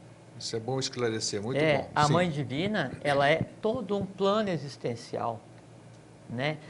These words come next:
Speaker 2: E aí, nesse plano, e aí vem uma coisa muito interessante. Nesse plano, então, eu tenho sete forças básicas, né? Tenho três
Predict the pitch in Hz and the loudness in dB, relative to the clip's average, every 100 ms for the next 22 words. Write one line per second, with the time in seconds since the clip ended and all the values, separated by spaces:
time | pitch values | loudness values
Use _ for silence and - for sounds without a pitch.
0 | - 147 147 185 190 - 165 143 170 202 | 0 6 6 6 0 -2 -6 2 2 2
1 | 151 175 160 170 156 175 175 127 - - | 0 0 0 -2 -2 -4 -4 -6 -6 -10
2 | - - - - 143 170 165 - 147 185 | -12 -18 -18 0 2 2 0 0 4 4
3 | 202 135 - 143 147 160 175 - 151 165 | 4 0 -2 -8 4 4 4 -2 0 0
4 | 156 185 180 170 - 170 - 175 156 175 | 2 0 0 -4 -2 -2 0 -4 0 2
5 | 175 135 131 120 - - - - - - | 2 -2 -8 -10 -12 -16 -20 -20 -20 -20
6 | - - - 113 120 151 - - - - | -20 -20 -14 -6 -4 -4 -6 -16 -10 4
7 | 160 151 156 196 180 156 135 - - | 6 6 2 4 6 6 4 -4 -10